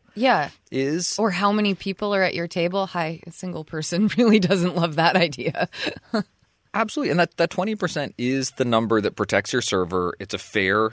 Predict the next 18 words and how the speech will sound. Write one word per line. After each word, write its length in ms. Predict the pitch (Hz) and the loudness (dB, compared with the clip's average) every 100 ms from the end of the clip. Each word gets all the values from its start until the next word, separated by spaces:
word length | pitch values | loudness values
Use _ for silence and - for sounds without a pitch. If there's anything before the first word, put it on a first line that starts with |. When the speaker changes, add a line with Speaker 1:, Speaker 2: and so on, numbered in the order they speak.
| 107 | -2
Speaker 2:
number, 460 | 92 90 87 87 | -2 0 -2 -2
and 300 | - 90 87 | -2 -2 -4
Speaker 1:
Mm-hmm. 340 | 87 101 98 110 | -6 -10 -12 -10
Speaker 2:
we 120 | 104 | -6
stand 440 | - - 98 92 | -4 -2 -2 2
up 160 | 101 - | 0 2
for 100 | 107 | 2
that 180 | 98 85 | 4 2
number 300 | 87 87 85 | -2 -6 -6
here 220 | 85 95 90 | -4 -2 0
on 120 | 87 | -2
the 80 | 85 | -4
show 640 | - 87 90 90 87 85 - _ _ | -2 2 2 2 -2 -4 -12 _ _
pretty 220 | - 101 | -6 -4
strongly. 760 | 92 - 104 101 104 107 85 50 | -2 -2 2 4 4 2 -2 -4
Speaker 1:
We 80 | 147 | -4
do. 180 | 135 127 | -2 -2
Speaker 2:
S-, 280 | 107 123 | -2 -6